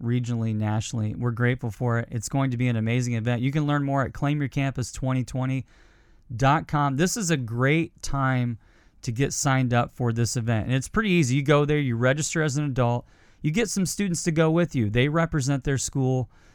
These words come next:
and it's a, it's a, actually a really affordable event too for an adult. It's ninety-nine dollars.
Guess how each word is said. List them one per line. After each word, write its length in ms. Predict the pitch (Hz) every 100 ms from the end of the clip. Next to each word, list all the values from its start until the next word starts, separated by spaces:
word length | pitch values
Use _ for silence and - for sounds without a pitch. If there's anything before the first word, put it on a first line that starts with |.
| _ _ -
and 220 | 127 120
it's 220 | 156 165
a, 220 | 170 -
it's 180 | 147 -
a, 280 | 151 117 110 -
actually 380 | 139 170 - 143
a 60 |
really 420 | 110 120 151 156 127
affordable 580 | 107 - 165 170 151
event 260 | 139 135 127
too 160 | 156 147
for 240 | - 127
an 80 | 113
adult. 340 | 110 123 139
It's 160 | 127 -
ninety-nine 460 | 123 123 131 113
dollars. 500 | 110 123 139 151 139